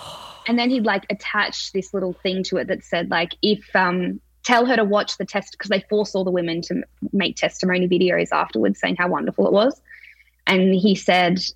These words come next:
um, "Watch the video of this other girl." Um, and that was, for some reason, after all the things that could have made me snap, that was the point.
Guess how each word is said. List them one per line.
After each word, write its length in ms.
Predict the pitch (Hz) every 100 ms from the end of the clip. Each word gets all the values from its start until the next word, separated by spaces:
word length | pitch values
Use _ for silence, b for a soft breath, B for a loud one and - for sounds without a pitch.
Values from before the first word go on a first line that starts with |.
| -
um, 420 | 185 170 170 175 202
"Watch 260 | 208 202
the 100 | -
video 420 | 190 185 180 160 160
of 120 | 175
this 220 | 170 - -
other 200 | 185 175
girl." 460 | 110 107 151 170 - _ _ _
Um, 240 | 185 170 -
and 300 | 196 202 196 -
that 220 | 196 220
was, 180 | - - -
for 80 | 247
some 200 | 294 285
reason, 440 | 233 233 269 277
after 240 | 233 208 -
all 120 | - 220
the 100 | 208
things 260 | 208 208
that 100 | -
could 120 | - 196
have 100 | 185
made 180 | 185
me 80 | 180
snap, 360 | 180 - 180 - _
that 180 | 190 -
was 120 | 190
the 80 | -
point. 400 | - 185 233